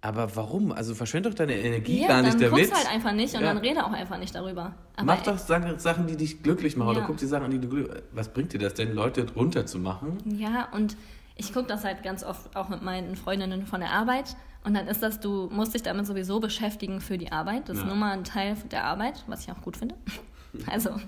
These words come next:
Speaker 2: das macht mir gar nichts aus. Aber dann guckt man das, man unterhält sich über diese Frauen, die da irgendwie eine Szene machen und das halt einfach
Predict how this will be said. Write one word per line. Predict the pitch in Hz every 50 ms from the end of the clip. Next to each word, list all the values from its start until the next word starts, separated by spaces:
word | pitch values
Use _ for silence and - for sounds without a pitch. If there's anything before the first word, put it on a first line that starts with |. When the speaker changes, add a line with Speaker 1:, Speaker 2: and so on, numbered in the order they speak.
| - - - -
Speaker 2:
das | - - - -
macht | 170 -
mir | 185 -
gar | 185 - 185
nichts | 214 226 220 -
aus. | 220 262 330 - - - - - - - - - - - - -
Aber | - 220 226 214
dann | 226 233 233 220 - - - - - - - - - - - - - - - - - - - - - - - - -
guckt | 285 277 -
man | 262 247 254 240
das, | 247 262 262 254 254
man | 247 214 202 185
unterhält | 202 196 226 226 226 226
sich | 247 254 226
über | 226 233 233
diese | 226 247 220 226 233 226 226 226
Frauen, | 226 - - - - 226 226 240 240 240 240 233
die | 226 226
da | 233 226 220
irgendwie | 214 220 226 226 226
eine | 247 254
Szene | 247 - - 214 214 226 233
machen | 226 226 226 233 226
und | 208 208 208
das | 202 202 -
halt | 220 214 -
einfach | - 208 208 226 220